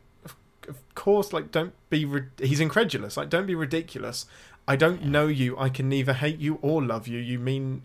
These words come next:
Speaker 1: literally nothing to me because I don't know you."
Speaker 2: Yeah.
Speaker 1: And she
Speaker 2: It's
Speaker 1: can't, she can't understand that.
Speaker 2: 'Cause I, um, I'm, I don't, I don't have any kids, so I've not been in the situation where, obviously, where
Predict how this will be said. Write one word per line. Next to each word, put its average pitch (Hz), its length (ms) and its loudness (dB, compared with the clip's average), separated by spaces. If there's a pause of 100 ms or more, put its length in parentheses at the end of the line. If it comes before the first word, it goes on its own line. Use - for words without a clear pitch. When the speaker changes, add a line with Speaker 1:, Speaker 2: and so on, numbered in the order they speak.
Speaker 1:
literally 156 840 0
nothing 143 460 -2
to 113 120 -12
me 147 260 -6 (280)
because 196 140 -4
I - 20 0
don't 285 180 2
know 330 140 -2
you." 359 220 2 (680)
Speaker 2:
Yeah. - 160 -14 (540)
Speaker 1:
And 123 100 4
she 185 80 4
Speaker 2:
It's - 80 -4
Speaker 1:
can't, 180 320 0
she - 160 -10
can't 175 200 -4
understand 156 460 -4
that. 107 220 -8 (680)
Speaker 2:
'Cause 170 240 2
I, 170 360 2 (500)
um, 113 440 0 (120)
I'm, 113 300 2 (460)
I 113 60 0
don't, 113 200 4
I 113 60 4
don't 104 200 6
have 101 120 2
any 101 160 2
kids, 120 320 4
so 101 180 6
I've 95 100 2
not 104 280 4
been 107 340 4
in 95 400 0
the 87 60 -6
situation 101 480 -2
where, 92 360 -2 (100)
obviously, 90 420 -2
where 87 220 -4